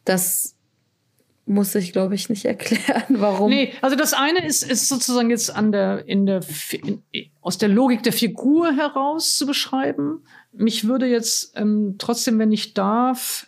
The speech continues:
Speaker 2: auch interessieren, wie es für Sie selber bedeutsam ist. Also wie Sie angesprochen werden, wie über Sie gesprochen wird, mit welchen Pronomen gesprochen wird.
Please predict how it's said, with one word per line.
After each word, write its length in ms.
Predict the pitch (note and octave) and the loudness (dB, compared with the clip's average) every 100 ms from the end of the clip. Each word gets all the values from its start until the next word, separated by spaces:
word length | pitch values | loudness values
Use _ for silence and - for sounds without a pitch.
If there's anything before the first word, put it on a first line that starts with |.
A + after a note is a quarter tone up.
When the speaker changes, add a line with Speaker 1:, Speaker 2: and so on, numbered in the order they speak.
| _ - | _ -8
Speaker 2:
auch 200 | G3+ - | -6 -4
interessieren, 720 | G#3+ A3 - A#3 A3+ G#3+ F#3+ | -4 -2 -2 0 2 2 2
wie 140 | A3 | 2
es 140 | A3+ - | 0 0
für 160 | B3 | 0
Sie 180 | G#3 A3 | 2 2
selber 520 | F#3+ G#3 G3+ G#3+ G3+ | 2 2 2 2 0
bedeutsam 880 | E3 E3+ D#3+ D#3 D#3+ D#3 D3 D3 D3+ | 0 -2 0 0 0 -2 -2 -2 -2
ist. 500 | - C#3 - - - | -2 -2 -2 -4 -6
Also 240 | E3+ E3+ E3 | -4 -2 0
wie 80 | E3 | 0
Sie 280 | F3 D#3 | 0 -2
angesprochen 760 | - G3+ A#3 A3+ - G3+ G#3 F#3+ | 0 2 2 0 -2 -2 0 0
werden, 340 | F#3+ F#3 F3+ | 0 0 2
wie 120 | E3+ F3 | 2 2
über 260 | G3 A3 | 2 2
Sie 180 | F#3+ F#3+ | 2 0
gesprochen 580 | F#3 - F3+ F3 F#3+ D#3+ | -2 -2 -4 -2 0 0
wird, 320 | E3+ E3+ E3+ | 0 -2 -2
mit 160 | D#3+ D#3+ | -4 -2
welchen 320 | D#3+ F3 E3 | -2 -2 -2
Pronomen 640 | F3 E3+ F3 F#3+ G3+ G3 | 0 2 4 4 4 2
gesprochen 520 | F3 - F3 E3 F3 | 0 -4 -6 -4 -2
wird. 160 | E3+ | -4